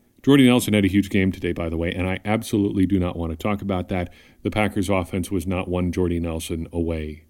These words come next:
today. They just weren't. And if you think that Jordy Nelson would be the answer for the Packers' offense and their struggles so far this season,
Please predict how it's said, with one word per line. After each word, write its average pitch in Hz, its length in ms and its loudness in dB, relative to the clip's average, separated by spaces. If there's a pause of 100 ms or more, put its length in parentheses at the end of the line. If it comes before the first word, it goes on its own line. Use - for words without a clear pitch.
today. 80 400 -8 (280)
They - 120 -6
just 92 240 -6
weren't. 78 240 -12 (160)
And 87 160 -6
if 80 120 -10
you 87 120 -4
think 92 320 -4
that 87 160 -4
Jordy 90 240 -2
Nelson 95 340 -4
would 92 120 0
be 95 100 2
the 92 160 -2
answer 117 440 2
for 110 220 0
the 95 80 -2
Packers' 98 420 -4
offense 139 460 0
and 92 100 -2
their 85 120 -4
struggles 117 400 0
so 110 100 -2
far 95 160 -4
this 90 220 -2
season, 123 360 2